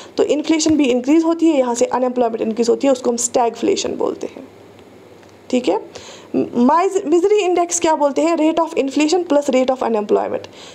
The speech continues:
कितनी rate inflation की हो, होगी, कितनी महंगाई होगी और कितनी unemployment होगी, उसको हम misery index बोलते हैं। इन्फ्लेशनरी गैप हम बोलते हैं एग्रीगेट डिमांड जब ज़्यादा होगी as compare to aggregate supply, उसको हम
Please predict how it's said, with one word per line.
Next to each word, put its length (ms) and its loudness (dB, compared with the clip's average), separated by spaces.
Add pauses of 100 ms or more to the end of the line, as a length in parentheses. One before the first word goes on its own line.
(180)
कितनी 220 2
rate 220 0
inflation 420 0
की 160 2
हो, 140 0
होगी, 500 2
कितनी 260 -2
महंगाई 360 2
होगी 220 2
और 120 2
कितनी 320 -2
unemployment 520 0
होगी, 140 0
उसको 160 0
हम 60 0
misery 280 0
index 340 -4
बोलते 240 -6
हैं। 120 -16 (800)
इन्फ्लेशनरी 640 2
गैप 380 0
हम 140 -2
बोलते 300 -2
हैं 340 0 (400)
एग्रीगेट 400 0
डिमांड 340 2
जब 140 0
ज़्यादा 300 2
होगी 420 -2
as 200 0
compare 320 -2
to 60 0
aggregate 440 -2
supply, 300 0
उसको 180 -2
हम 80 -2